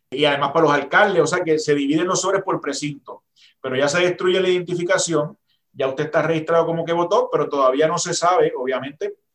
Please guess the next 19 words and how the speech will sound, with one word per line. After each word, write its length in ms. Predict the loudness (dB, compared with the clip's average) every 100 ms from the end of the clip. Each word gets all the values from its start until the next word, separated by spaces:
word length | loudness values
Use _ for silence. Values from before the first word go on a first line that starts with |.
| _ _
cómo 220 | -12 -10
usted 140 | -4 0
votó, 240 | 2 0
porque 180 | -2 -4
los 140 | -4
sobres 260 | -2 -4 0
van 220 | -2 -2 -12 _ _
a 100 | -2
esas 300 | 0 0 0
urnas 260 | -2 -2 0
grandes 280 | 0 -2 -4
donde 180 | -6
se 160 | -6 -8
mezclan. 400 | -10 -12 -14 -16 -16 -20 _
Entonces, 420 | -10 -8 -8 -2 0
el 160 | 0
tercer 480 | -4 -6 2 2 2
proceso 720 | -2 0 4 4 4 0 -2 _ _
es 300 | 0 0 0